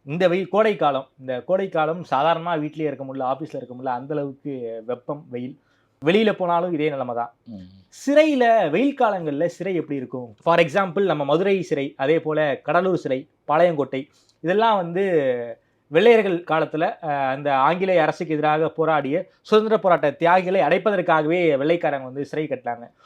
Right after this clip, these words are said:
Speaker 1: முழுக்க முழுக்க சுண்ணாம்பு கற்களால தான் அதை வந்து சிறை கட்டியிருப்பாங்க. கீழேயும் வந்து சுண்ணாம்பு கற்கள் தான். வெயில் காலங்கள்ல வந்து அந்த அளவுக்கு நம்ம ஓவர், நம்ம உடம்புல வந்து அதுக்கான ரியாக்ஷன்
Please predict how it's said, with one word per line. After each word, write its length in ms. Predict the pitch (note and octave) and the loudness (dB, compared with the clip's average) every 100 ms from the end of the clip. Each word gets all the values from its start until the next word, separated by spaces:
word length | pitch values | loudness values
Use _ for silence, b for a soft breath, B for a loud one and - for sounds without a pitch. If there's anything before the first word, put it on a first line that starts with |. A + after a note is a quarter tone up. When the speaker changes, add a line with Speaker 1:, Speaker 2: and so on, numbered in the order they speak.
| b b | b b
Speaker 1:
முழுக்க 320 | G3+ C#4 C#4+ | -2 2 2
முழுக்க 360 | A#3 G#3 - G3+ | 0 -2 -2 -4
சுண்ணாம்பு 500 | A#3 C4+ D4 A3+ G3 | -4 -2 -2 -2 -4
கற்களால 320 | F3+ E3+ D#3 | 0 0 2
தான் 140 | E3 | 0
அதை 120 | D#3+ C#3+ | -2 -4
வந்து 400 | D3 D3+ C#3 A#2 | -4 -2 -4 -6
சிறை 240 | D#3 E3 | -6 -4
கட்டியிருப்பாங்க. 760 | D#3 C3 B2+ B2 A#2+ B2 B2 - _ _ _ B3+ | -4 -6 -6 -4 -6 -6 -10 -10 _ _ _ 0
கீழேயும் 300 | C#4 B3+ A3 | 4 4 4
வந்து 160 | G3 | -2
சுண்ணாம்பு 540 | F#3 F3+ F3+ E3+ D3 C3 | -6 -4 -4 -2 -2 -2
கற்கள் 280 | C3 B2+ B2+ | -8 -8 -8
தான். 320 | B2+ B2+ A#2 _ _ | -8 -8 -10 _ _
வெயில் 300 | C#3+ G3 C4+ | -4 0 0
காலங்கள்ல 500 | A3 G#3 F3+ E3 D3+ | 2 0 2 0 -2
வந்து 200 | C#3+ F3 | -2 -2
அந்த 200 | D3+ E3+ | -2 -2
அளவுக்கு 260 | F#3+ F#3+ G3+ | -4 -4 -4
நம்ம 340 | D#3 E3+ D3+ | -6 -2 -4
ஓவர், 400 | C#3 G#3+ B3+ A#3 - | 2 4 4 2 -4
நம்ம 340 | E3 F3 D#3+ | -4 0 4
உடம்புல 120 | G#3+ | 4
வந்து 320 | C4 A#3 F3 F3+ | 6 4 4 2
அதுக்கான 420 | D#3+ D3+ C#3+ E3+ | 0 -2 0 0
ரியாக்ஷன் 460 | G3 - E3 C3+ | 0 -6 -8 -8